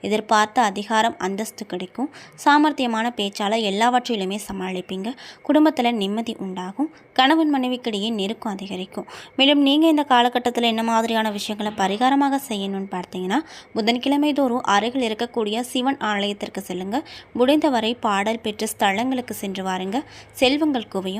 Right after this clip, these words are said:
தாமரை மலரை அருகில் இருக்கும் பெருமாளுக்கு அர்ப்பணியுங்க. அவரால் எல்லாவற்றிலுமே சீராகவும் நடத்தி வைப்பார் அப்படின்னு சொல்றாங்க. என்ன நண்பர்களே, இந்த வீடியோ பதிவுகளில் நாம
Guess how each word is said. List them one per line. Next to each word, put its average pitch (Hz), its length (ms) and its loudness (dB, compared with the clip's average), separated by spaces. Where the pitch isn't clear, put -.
தாமரை 247 420 4
மலரை 226 300 -2
அருகில் 208 400 -2
இருக்கும் 208 300 -6
பெருமாளுக்கு 220 560 -2
அர்ப்பணியுங்க. 185 640 -4
அவரால் 208 400 2
எல்லாவற்றிலுமே 233 760 -2
சீராகவும் 226 680 -2
நடத்தி 190 340 -4
வைப்பார் 185 420 -6
அப்படின்னு - 360 -8
சொல்றாங்க. 185 360 -14
என்ன 269 220 6
நண்பர்களே, 240 480 0
இந்த 240 180 -2
வீடியோ 214 260 -2
பதிவுகளில் 208 680 -4
நாம 196 200 -8